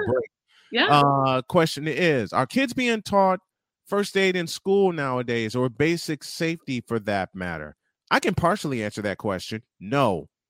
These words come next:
Speaker 1: because we got taught that when I was growing, wh-, we got taught that when I was growing up. And I've certified three times doing C P R
Speaker 2: Good
Speaker 1: when
Speaker 2: for
Speaker 1: I,
Speaker 2: you.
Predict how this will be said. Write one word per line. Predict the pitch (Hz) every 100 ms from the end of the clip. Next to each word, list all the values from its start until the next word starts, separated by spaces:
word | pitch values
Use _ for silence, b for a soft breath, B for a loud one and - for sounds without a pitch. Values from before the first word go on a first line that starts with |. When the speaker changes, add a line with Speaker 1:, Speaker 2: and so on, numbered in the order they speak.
| _ _
Speaker 1:
because | 131 135 107
we | 151
got | 208 151
taught | - 139 113
that | 120 110 107 -
when | - 110 101
I | 131 208
was | 143
growing, | 117 110 95
wh-, | 107 110 110
we | 160
got | 208 165
taught | 156
that | 151
when | 117
I | 131 214
was | 151
growing | 131 117 95
up. | 82 - b b b _
And | 110
I've | 127 226 -
certified | 175 147 151 131
three | 139 147 131
times | 180 202 143 131 117
doing | 143 131
C | 123 160 135
P | - 123
R | 180 117
Speaker 2:
Good | 110
Speaker 1:
when | 110
Speaker 2:
for | 117
Speaker 1:
I, | 117
Speaker 2:
you. | 110